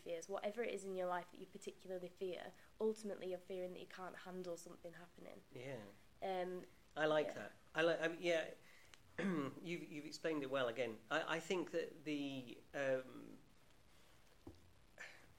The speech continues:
Speaker 2: it's kind of the purpose of this whole podcast. It's kind of the purpose of the whole thing, really, is to get,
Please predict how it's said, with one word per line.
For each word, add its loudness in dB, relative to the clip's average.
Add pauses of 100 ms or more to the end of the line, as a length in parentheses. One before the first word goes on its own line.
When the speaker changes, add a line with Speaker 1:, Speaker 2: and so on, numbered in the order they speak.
(340)
Speaker 2:
it's -4
kind 0
of -2
the 0
purpose -2
of -4
this -6
whole -4
podcast. -2
It's -16
kind 2
of 0
the -12
purpose -2
of -10
the -4
whole 2
thing, -2
really, -12 (320)
is -6
to -6
get, -2